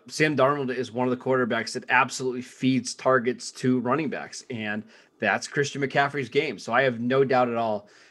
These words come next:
that Christian McCaffrey is gonna get, continue to get fed. The problem here is if you think Sam Darnold is a bad quarterback, <clears throat> Luke,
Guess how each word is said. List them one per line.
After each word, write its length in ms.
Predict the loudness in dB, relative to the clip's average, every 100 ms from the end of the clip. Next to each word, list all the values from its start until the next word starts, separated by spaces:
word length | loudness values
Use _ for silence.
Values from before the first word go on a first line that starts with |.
| -12
that 100 | -6
Christian 320 | -2 0 2
McCaffrey 400 | 0 4 2 2
is 100 | -2
gonna 180 | 0 -2
get, 400 | 0 -2 -2 -6
continue 400 | -4 2 4 4
to 80 | 2
get 200 | 0 -2
fed. 420 | 2 4 4 -2 -18 -20 _ _
The 80 | 0
problem 460 | 6 8 8 8 4
here 200 | 4 4
is 200 | 4 -2
if 160 | -8
you 80 | -8
think 280 | -4 -4 -2
Sam 260 | -2 0 2
Darnold 320 | 0 0 -6
is 120 | -8
a 80 | -6
bad 340 | 0 0 0
quarterback, 600 | -6 -6 -4 -6 -8 -10 -8
<clears throat> 480 | -6 -2 -4 -6 -14
Luke, 340 | -8 -8 -10